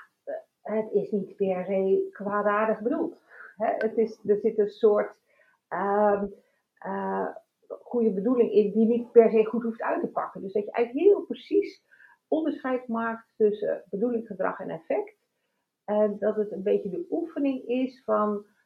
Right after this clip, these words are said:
eh, kun je, ben je in staat om dat wat iemand zegt over de bedoeling van zijn eigen gedrag,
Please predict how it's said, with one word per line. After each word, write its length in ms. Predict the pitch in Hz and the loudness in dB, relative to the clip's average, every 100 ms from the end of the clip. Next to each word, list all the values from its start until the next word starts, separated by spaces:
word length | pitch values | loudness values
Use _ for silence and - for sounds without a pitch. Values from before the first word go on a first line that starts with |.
| _ _ - | _ _ -6
eh, 440 | 202 196 196 190 - _ _ | -4 -2 -2 -4 -6 _ _
kun 260 | - 285 294 | -4 0 0
je, 160 | 254 - | -2 -4
ben 320 | 165 226 294 | 2 2 2
je 100 | - | -2
in 120 | 214 - | -4 -6
staat 480 | - 220 277 277 | -4 -4 -4 -6
om 220 | - 202 180 | -6 -4 0
dat 200 | 208 214 | 0 0
wat 180 | 190 - | -6 -8
iemand 280 | 185 175 _ | -10 -12 _
zegt 380 | - 294 285 - | -10 -10 -10 -4
over 280 | 196 190 185 | -2 -2 -6
de 100 | 170 | -10
bedoeling 500 | 165 175 311 392 - | -6 -2 0 0 -2
van 160 | 208 202 | -4 -4
zijn 120 | 190 | -12
eigen 300 | 185 180 180 | -10 -10 -12
gedrag, 640 | - 165 196 294 339 - | -14 -2 0 0 -2 -14